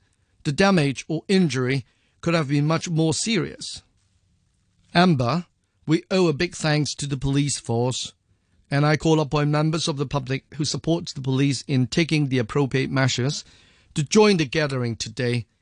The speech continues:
on the thirtieth of June twenty nineteen at Tamar Park between three P M to six P M. We gather peacefully and to show them that they are not forsaken.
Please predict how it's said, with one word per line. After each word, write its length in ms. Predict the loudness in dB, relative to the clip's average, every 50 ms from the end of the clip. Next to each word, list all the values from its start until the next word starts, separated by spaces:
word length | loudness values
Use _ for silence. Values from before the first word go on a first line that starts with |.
| _ _ _ _ _ -4
on 260 | -2 -2 0 -2 -2
the 120 | -4 -6
thirtieth 520 | -2 0 0 0 2 0 -2 -2 -2 -4 -8 -12 _
of 220 | -8 -6 -6 -6
June 380 | -2 0 2 2 2 2 -2 -4 _ _ _ _ _ _ _
twenty 400 | -6 -2 -2 -2 -2 -2 -2 0
nineteen 560 | 0 0 0 -2 0 0 0 0 0 -2 -8 -12 -16 -20 -20 -20 -20 -6 -4
at 140 | -4 -4 -4 -8 -16 -8
Tamar 300 | 0 2 2 4 4 2
Park 320 | 2 0 0 0 0 0 -4 -10 -14
between 500 | -14 -10 -8 -4 0 2 2 2 2 0
three 420 | -4 -8 -14 -6 -2 0 0 0 -2
P 240 | -4 -4 -2 0 0
M 240 | 2 0 0 -2 -4 -8
to 280 | -8 -6 -4 -4 -4 -4
six 320 | -4 -4 -4 -4 -6 -10
P 260 | -10 -6 -4 -2 0 0
M. 220 | -2 -2 -6 -10 -14 -18 -20 -20 -20 -20 -20 -20 -20 -20 -20 -20 -20 -16 -2
We 120 | -2 -2 2
gather 460 | 4 4 4 4 4 2 0 0 -2 -6
peacefully 680 | -4 -4 -2 -2 -4 -4 -4 -2 -2 0 0 -2 -4 -6 -8 -18 -20 -20 -20 -20 -20 -20 -20 -20 -14 -4
and 180 | -2 -2 -2 0
to 100 | -2 -4
show 260 | -2 0 2 2 2
them 240 | 2 2 2 2 2
that 300 | 0 0 -2 -4 -8 -16 -20 -20 -20 -20 _ _ _ _
they 100 | 0 2
are 120 | 4 4
not 220 | 2 2 0 -2
forsaken. 600 | -8 -8 -6 -4 -2 -2 -2 -2 -2 -4 -8 -10